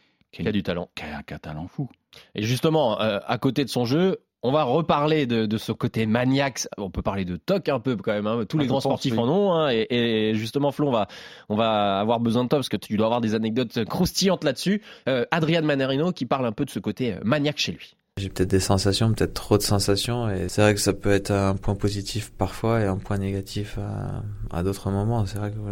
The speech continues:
Speaker 3: qu'il y a des fois où je rentre après un entraînement où j'ai vraiment rien senti, là je commence à trafiquer mes raquettes pendant des heures et ça me prend de l'énergie, ça me prend du temps, euh,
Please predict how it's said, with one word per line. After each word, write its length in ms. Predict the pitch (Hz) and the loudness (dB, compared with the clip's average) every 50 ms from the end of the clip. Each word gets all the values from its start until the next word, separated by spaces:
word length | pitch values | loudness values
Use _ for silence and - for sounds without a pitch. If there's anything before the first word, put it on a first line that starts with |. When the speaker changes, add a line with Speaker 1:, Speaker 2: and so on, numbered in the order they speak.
| 98 101 - | -8 -8 -8
Speaker 3:
qu'il 120 | - - | -8 -8
y 40 | 101 | -8
a 40 | 101 | -6
des 120 | 101 98 | -8 -8
fois 260 | - - - 113 107 | -10 -4 0 2 2
où 100 | 104 104 98 | 2 2 0
je 80 | 98 98 | -2 0
rentre 260 | 98 101 101 - 98 | 0 0 0 0 -2
après 220 | 92 - - 101 | -2 -2 0 0
un 80 | 98 98 | 0 0
entraînement 560 | 95 92 - 98 95 98 101 104 104 104 101 | -2 -2 -2 -2 -2 -2 -2 -2 -4 -4 -6
où 80 | 101 104 | -6 -8
j'ai 120 | 104 95 | -8 -6
vraiment 300 | 92 90 90 92 98 95 | -4 -2 -2 -2 -2 -2
rien 220 | 92 98 98 98 98 | -2 0 0 0 -2
senti, 380 | - 101 98 95 - - 110 | -2 -4 -6 -6 -8 -6 -6
là 160 | 107 107 104 | -4 -4 -6
je 60 | - - | -6 -6
commence 300 | - 92 95 95 - 92 | -6 -4 -4 -4 -4 -6
à 60 | 85 | -6
trafiquer 500 | - - - 87 - 98 - - - 95 | -6 -4 -6 -4 -4 -6 -8 -6 -6 -4
mes 80 | 98 | -4
raquettes 400 | 95 95 95 95 - - 104 101 | -2 -2 -4 -4 -4 -4 -6 -6
pendant 240 | - - 95 98 98 | -4 -2 -2 -2 0
des 240 | 95 98 98 98 110 | 0 0 -2 0 0
heures 180 | 113 117 110 104 | 0 0 2 0
et 80 | 98 101 | -2 -4
ça 160 | - - 95 | -4 -4 -4
me 80 | 92 92 | -4 -4
prend 180 | - - 101 | -2 -2 -2
de 60 | 101 98 | 0 0
l'énergie, 580 | 104 104 107 107 104 101 113 120 127 131 127 | 0 2 2 2 2 2 4 4 4 4 2
ça 140 | 113 110 98 | 2 0 -2
me 40 | 92 | -2
prend 140 | - - 101 | -2 -2 -2
du 140 | 101 98 98 | -2 -2 -4
temps, 320 | - - 107 110 107 104 | -2 0 0 2 2 2
euh, 180 | 101 98 95 | 2 0 0